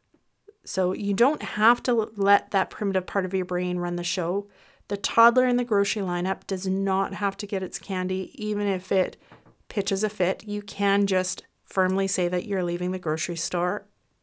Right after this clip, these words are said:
and you're not buying the candy. All that stuff applies to that primitive part of your brain.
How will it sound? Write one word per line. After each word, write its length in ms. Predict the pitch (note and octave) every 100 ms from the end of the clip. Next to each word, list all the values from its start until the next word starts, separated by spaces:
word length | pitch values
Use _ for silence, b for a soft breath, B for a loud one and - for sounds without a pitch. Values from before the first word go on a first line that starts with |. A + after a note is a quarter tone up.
| _
and 120 | F#3+
you're 100 | E3+
not 140 | E3 D#3+
buying 180 | E3+ E3
the 80 |
candy. 500 | F3 - D#3 E3+ G3+ b b b b b b _
All 240 | - F#3+ A3
that 220 | A#3+ -
stuff 260 | - F#3 F#3+
applies 520 | F3+ F3+ E3+ F3 E3
to 460 | - F3+ E3+ F3 D#3+
that 180 | F3
primitive 420 | - F3+ E3 E3 -
part 240 | - D#3+
of 100 | D#3+
your 120 | D#3+
brain. 360 | D#3+ D#3+ D#3